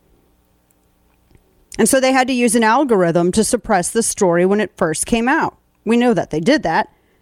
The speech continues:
but they did it to affect an election because this was right before the presidential election. They did this to influence the turnout of an election.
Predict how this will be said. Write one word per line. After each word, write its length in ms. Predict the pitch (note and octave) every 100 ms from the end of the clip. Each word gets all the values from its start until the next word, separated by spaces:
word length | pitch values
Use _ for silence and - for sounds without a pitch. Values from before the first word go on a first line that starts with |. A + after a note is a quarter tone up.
| _ _ _ _
but 120 | C#4+
they 120 | C#4+
did 180 | B3 C4+
it 120 | C#4+
to 140 | - B3+
affect 340 | - A3 G#3+
an 60 | G#3+
election 600 | F3+ F3+ G3+ - A#2+ - _ _ _
because 220 | - A3+
this 160 | G#3 A#3+
was 160 | C4 G3
right 220 | G3 G3+
before 580 | A3 A3 G3 F3+ E3+ E3
the 80 | -
presidential 540 | F#3+ G#3+ F#3 F3+ E3+ E3+
election. 340 | F#3 A3 E3+
They 120 | D#3+
did 280 | E3 - B3+
this 300 | G#3 G3 -
to 480 | - C4 F#3+ E3+ F3 _ _ _ _ _ _ _ _ _ _ _ _
influence 580 | C4+ D4 C#4 A#3 A3 -
the 140 | G#3+
turnout 580 | - A#3+ A#3+ G3 F3 - -
of 160 | G#3
an 60 | G3+
election. 580 | G3 F#3 F#3 - -